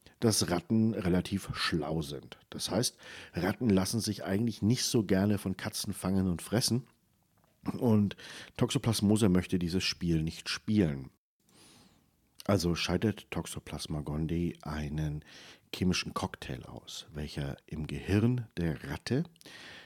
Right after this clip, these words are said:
das normale, ähm, Fr-, äh, Fluchtreflex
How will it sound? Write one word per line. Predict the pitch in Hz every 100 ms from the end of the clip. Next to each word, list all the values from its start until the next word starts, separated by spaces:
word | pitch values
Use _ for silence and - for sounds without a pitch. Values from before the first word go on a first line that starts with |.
| _
das | - 90 82 -
normale, | 87 80 85 85 80 73
ähm, | 73 80 76 71 71 _
Fr-, | - - -
äh, | 107 82 -
Fluchtreflex | - - - - - - 156 - - 85 - - 73 - -